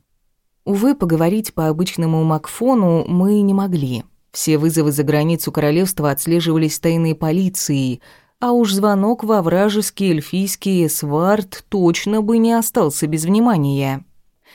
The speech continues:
Потому приходилось прибегать к другим способам общения. Куда более сложным, но и относительно безопасным. Закрывшись после занятий в своей комнате, я достала из потайного ящика в шкафу старую потрепанную книгу.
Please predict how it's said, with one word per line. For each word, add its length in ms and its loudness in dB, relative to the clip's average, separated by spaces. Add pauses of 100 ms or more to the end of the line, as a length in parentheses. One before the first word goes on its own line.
(280)
Потому 360 2
приходилось 640 0
прибегать 500 0
к 140 -2
другим 460 0
способам 500 -2
общения. 720 -4 (500)
Куда 260 0
более 360 4
сложным, 920 2
но 380 2
и 140 2
относительно 760 0
безопасным. 920 -4 (380)
Закрывшись 680 0
после 320 -2
занятий 460 0
в 40 -6
своей 320 0
комнате, 880 -2
я 220 0
достала 420 0
из 160 -2
потайного 520 0
ящика 540 -2
в 60 -8
шкафу 400 -6
старую 460 0
потрепанную 680 0
книгу. 720 0